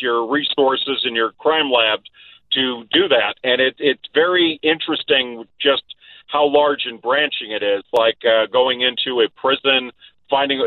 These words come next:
sometimes you have to be stealthy, sometimes you can go in, and of course, like the Arkham series, there's a ton of moves, but it's very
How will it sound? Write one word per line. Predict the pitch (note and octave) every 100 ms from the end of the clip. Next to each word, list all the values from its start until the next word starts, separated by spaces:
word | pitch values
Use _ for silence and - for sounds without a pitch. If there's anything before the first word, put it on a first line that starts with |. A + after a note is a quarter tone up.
| -
sometimes | C#3+ C3+ C#3+ C#3+ -
you | C3
have | C#3 -
to | C3 A#2 - _ _ _ -
be | B2+ G#2 -
stealthy, | D3+ D#3+ - D3+ C3+
sometimes | C#3+ C#3 C3+ C3+ C#3 C#3
you | B2+
can | C3+
go | B2+ C3 C3
in, | B2
and | B2 B2
of | C3+ -
course, | - D3+ C#3+ C3+
like | C3+ C3 -
the | B2 B2 A2
Arkham | C#3 F3 - B2+ -
series, | B2 A#2 A2 - - - _ C#3+
there's | C3+ A#2
a | - -
ton | F#3
of | D#3+ A#2+
moves, | D3 E3 A#2+ G2+ -
but | B2
it's | A#2+ -
very | D3+ D3